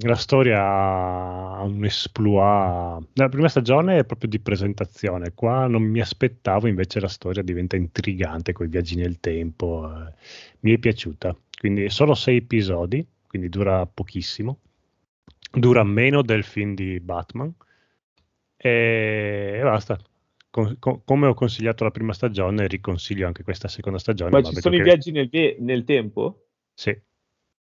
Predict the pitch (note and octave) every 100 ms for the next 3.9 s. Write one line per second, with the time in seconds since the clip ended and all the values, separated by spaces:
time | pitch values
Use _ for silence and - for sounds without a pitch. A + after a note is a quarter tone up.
0 | _ _ B2+ C3 B2+ B2+ B2 F3 F#3 F#3
1 | D3 G#2+ G#2+ C3 G#3 - _ _ _ _
2 | - G#2+ - _ _ _ _ _ _ _
3 | - G#2+ G#2 F#2+ F#2 F#2 G#2 G#2+